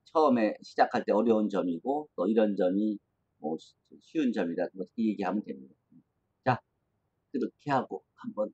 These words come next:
가봅시다. 음.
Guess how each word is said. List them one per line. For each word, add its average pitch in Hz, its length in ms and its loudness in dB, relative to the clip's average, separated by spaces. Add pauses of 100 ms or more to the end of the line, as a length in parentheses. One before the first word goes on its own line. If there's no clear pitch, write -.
가봅시다. - 520 -4 (3250)
음. 101 240 -6